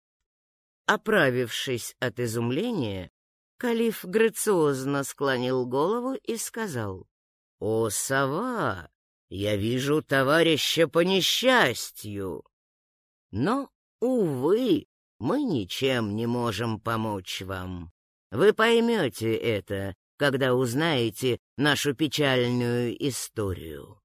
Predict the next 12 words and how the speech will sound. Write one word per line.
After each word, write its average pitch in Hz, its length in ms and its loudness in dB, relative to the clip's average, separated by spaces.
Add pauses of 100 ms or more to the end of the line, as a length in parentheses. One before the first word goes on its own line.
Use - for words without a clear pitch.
(840)
Когда 254 440 2
калиф 214 680 0 (140)
окончил 160 840 2
своё 139 520 0
повествование, 113 1300 -4 (400)
сова 220 460 0
молвила: 123 840 0 (680)
Выслушайте 190 1040 2
же 202 280 6
историю 208 600 8
моих 220 520 2
злоключений. 180 1080 -4